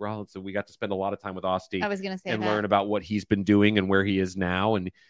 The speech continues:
Speaker 1: he's working at Titleist, uh, Scotty Cameron, um, and where he's been. And I'll have more on that, on some stuff that he's been involved with, uh, that is pretty cool that you guys kinda know about, but kinda don't. And, uh,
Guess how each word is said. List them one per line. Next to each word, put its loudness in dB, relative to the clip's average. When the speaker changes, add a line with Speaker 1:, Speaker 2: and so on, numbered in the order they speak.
Speaker 1:
he's -6
working -2
at -10
Titleist, 0
uh, -2
Scotty 0
Cameron, -4
um, 4
and -4
where 2
he's -2
been. 2
And 2
I'll 8
have 2
more 2
on 0
that, 4
on 0
some -12
stuff 2
that -2
he's -2
been -4
involved -2
with, -2
uh, -6
that -8
is -8
pretty 2
cool 6
that 4
you 2
guys 8
kinda 0
know 6
about, 6
but -4
kinda -2
don't. 0
And, -4
uh, -2